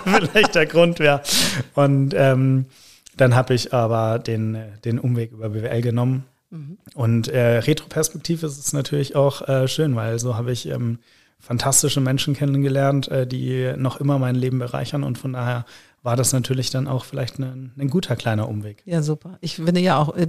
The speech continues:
Speaker 2: Umwege gar nicht verkehrt, weil wenn sich etwas durchsetzen soll oder wenn der Drang, der in-, intrinsische Motivation so groß ist, dann wird es sowieso passieren, auch
Speaker 1: Ja,
Speaker 2: wenn der
Speaker 1: genau.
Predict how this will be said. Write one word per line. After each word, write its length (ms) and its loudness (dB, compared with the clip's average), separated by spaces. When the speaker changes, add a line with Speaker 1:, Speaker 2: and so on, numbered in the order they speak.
Speaker 2:
Umwege 400 0
gar 140 4
nicht 160 2
verkehrt, 420 2
weil 240 6
wenn 160 6
sich 160 2
etwas 320 4
durchsetzen 720 4
soll 560 4
oder 340 6
wenn 120 4
der 160 6
Drang, 400 2
der 160 2
in-, 200 2
intrinsische 580 4
Motivation 460 4
so 100 2
groß 300 2
ist, 120 0
dann 160 4
wird 120 2
es 80 2
sowieso 300 0
passieren, 480 2
auch 80 0
Speaker 1:
Ja, 120 4
Speaker 2:
wenn 100 4
der 100 4
Speaker 1:
genau. 40 4